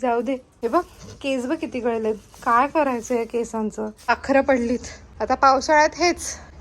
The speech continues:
किती कचरा काढा, सकाळ संध्याकाळ असंच कॉरिडॉर दिसणार, कारण पाखरं येतातच आणि एक तर शेतात राहतो ना आम्ही,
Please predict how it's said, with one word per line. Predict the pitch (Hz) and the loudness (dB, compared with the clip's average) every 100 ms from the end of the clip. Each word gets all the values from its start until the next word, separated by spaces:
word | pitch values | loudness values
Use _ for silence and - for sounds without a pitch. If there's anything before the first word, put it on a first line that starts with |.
| - - | -12 -10
किती | 269 311 311 | -6 -4 -2
कचरा | 302 - 277 | -2 0 0
काढा, | 277 254 | 2 -2
सकाळ | 220 - - 269 277 | -4 -12 0 2 4
संध्याकाळ | 294 269 269 285 | 2 2 2 4
असंच | 277 262 277 - | 4 4 0 0
कॉरिडॉर | 254 247 240 240 | 2 2 2 -2
दिसणार, | 220 233 233 202 | -2 -4 -4 -4
कारण | 202 208 226 | -2 -2 0
पाखरं | 233 226 262 | -2 -2 -2
येतातच | 269 262 269 269 214 | 0 0 -4 -4 -4
आणि | 214 226 | -2 -4
एक | 226 | -4
तर | 269 | -6
शेतात | 277 277 - 269 - - - | -4 -2 0 -2 -2 -16 -6
राहतो | 240 233 226 | -6 -4 -2
ना | 269 | 0
आम्ही, | 254 247 | 0 -2